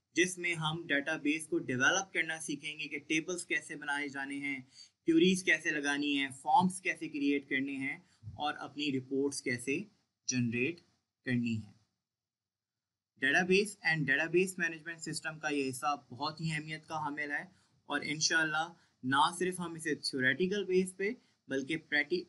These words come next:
practical base पर भी सीखेंगे और इन तमाम topics को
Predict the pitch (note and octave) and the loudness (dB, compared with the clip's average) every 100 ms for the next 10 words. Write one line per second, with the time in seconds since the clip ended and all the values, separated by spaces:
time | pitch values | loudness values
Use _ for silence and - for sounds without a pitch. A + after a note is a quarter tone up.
0 | - F3 F3 G3+ G3 C#3+ C#3 C3+ C#3 B2+ | -4 -4 -2 -4 -2 0 -2 -2 -4 -4
1 | A#2+ G3 - _ _ _ - D3 D3 F#3+ | 0 0 -2 _ _ _ -8 -4 0 4
2 | F3+ D#3+ E3+ _ _ _ - C3+ C#3 D3+ | 4 2 -4 _ _ _ -6 -2 0 -2
3 | C#3 C3+ C3+ C#3 D#3+ E3 - _ - C3 | -6 -4 2 4 2 0 -16 _ -8 -4
4 | B2+ C#3+ - - | -2 -2 -4 -4